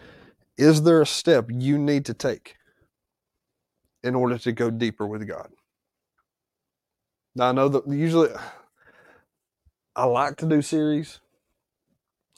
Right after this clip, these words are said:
but the first one is always, it, it always feels kinda rushed to me because you're trying to, like, unpack the whole thing and,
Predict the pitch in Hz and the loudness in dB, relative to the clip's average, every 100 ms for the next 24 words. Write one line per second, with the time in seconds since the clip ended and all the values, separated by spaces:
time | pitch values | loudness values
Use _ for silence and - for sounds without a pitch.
0 | _ 120 123 117 - - _ _ _ _ | _ -6 -6 -6 -14 -20 _ _ _ _
1 | _ _ _ 120 - 131 131 143 131 117 | _ _ _ -16 -2 -2 0 -4 -2 2
2 | 120 117 120 110 - - _ _ _ _ | 2 2 0 -2 -8 -16 _ _ _ _
3 | _ _ _ _ _ _ - 107 123 104 | _ _ _ _ _ _ -20 -16 -14 -16
4 | - 131 135 127 131 - 117 110 113 110 | -2 2 2 0 -4 -4 -4 -4 -4 -6
5 | - _ - - _ _ - 117 117 110 | -14 _ -20 -20 _ _ -10 -2 -2 -2
6 | 117 107 107 120 113 110 107 113 113 117 | -6 -8 -4 -2 0 0 -2 -4 -8 -8
7 | 107 104 117 104 107 107 104 104 | -8 -6 -4 -4 -6 -10 -10 -14